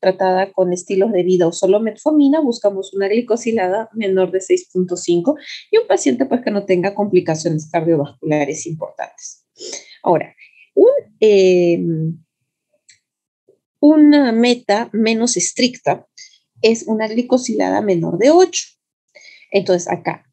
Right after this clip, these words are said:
pacientes que hacen historia de hipoglicemias, o sea, si hace hipoglicemias muy frecuentemente, pues es muy riesgoso llevarlo a una glicosilada menor de siete. También pacientes con una lim-, con una expectativa de vida limitada. De repente estamos hablando de un viejito de noventa años. Entonces,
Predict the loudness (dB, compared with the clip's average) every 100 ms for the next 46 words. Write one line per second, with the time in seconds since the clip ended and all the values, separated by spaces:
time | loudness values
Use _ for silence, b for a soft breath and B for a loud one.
0 | -4 0 2 2 2 0 2 0 0 -6
1 | -10 -2 -2 0 2 0 0 0 2 2
2 | 2 0 0 -6 -8 -8 -10 -4 2 4
3 | 4 4 4 4 2 0 2 2 2 2
4 | 0 0 2 2 2 -2 -4 -6 -10 -6
5 | -2 4 4 4 0 -2 0 0 2 0
6 | 0 -2 -4 -2 -2 -4 -2 0 2 0
7 | 0 -2 -4 -4 -4 0 0 0 _ -20
8 | B B B B _ -2 0 0 0 0
9 | 0 0 0 -2 0 0 0 -2 -4 -2
10 | 0 2 0 -2 -4 -2 -4 -2 0 2
11 | 4 4 2 2 0 -2 -2 2 4 2
12 | 0 0 -2 -4 -6 -6 -4 -2 0 2
13 | 0 0 0 0 -2 -8 -6 -2 0 2
14 | 0 0 0 0 -4 -12 -16 -6 -6